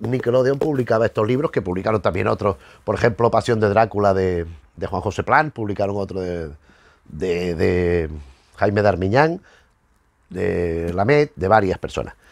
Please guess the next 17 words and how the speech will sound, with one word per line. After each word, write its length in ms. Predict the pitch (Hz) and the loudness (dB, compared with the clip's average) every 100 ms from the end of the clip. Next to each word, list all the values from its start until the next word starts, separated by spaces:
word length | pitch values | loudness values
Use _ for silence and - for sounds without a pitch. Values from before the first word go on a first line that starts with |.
| - _ _ | -20 _ _
Aquí 220 | - 107 | 0 2
tenemos 280 | 113 113 113 | 4 4 4
Beber 300 | 104 104 107 | 4 4 4
de 140 | 107 107 | 4 2
cine, 340 | 170 170 202 | 2 0 -2
con 220 | - 90 | -4 -2
Humphrey 260 | 113 101 104 | 0 0 0
Bogart 420 | 113 107 107 95 - | 2 2 0 -2 -4
y 140 | 110 | -2
Lauren 260 | 107 110 98 | 2 0 2
Bacall, 460 | 123 127 165 262 - _ _ _ _ _ _ | 0 2 -2 -2 -14 _ _ _ _ _ _
en 60 | 82 | -6
la 80 | |
portada, 560 | 90 98 - 156 156 208 - | -2 -2 4 4 4 0 -4
también 400 | 95 90 120 110 | -4 0 2 2
de 100 | 107 | 2
Nickelodeon. 600 | 104 110 131 135 160 214 | 0 0 2 2 0 -2